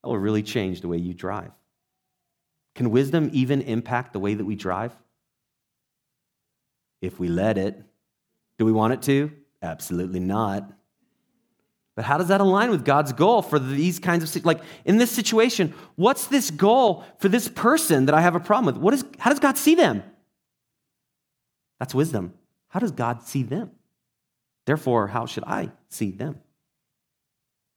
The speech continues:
How does God see this goal that I have? Am I even willing to tell God the goal that I have? Are there goals that we have that we don't want God to know? Yeah. It's in our heart. We try to deceive him.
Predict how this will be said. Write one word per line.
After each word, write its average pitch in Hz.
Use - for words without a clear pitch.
How -
does 123
God 117
see 120
this 131
goal 165
that 110
I 87
have? 80
Am 151
I 156
even 220
willing 180
to 170
tell 196
God 139
the 151
goal 147
that 135
I 131
have? 120
Are 147
there 214
goals 185
that 180
we 160
have 165
that 156
we 143
don't 131
want 117
God 131
to 120
know? 117
Yeah. 240
It's -
in 165
our 170
heart. 117
We 139
try 175
to 170
deceive 233
him. 110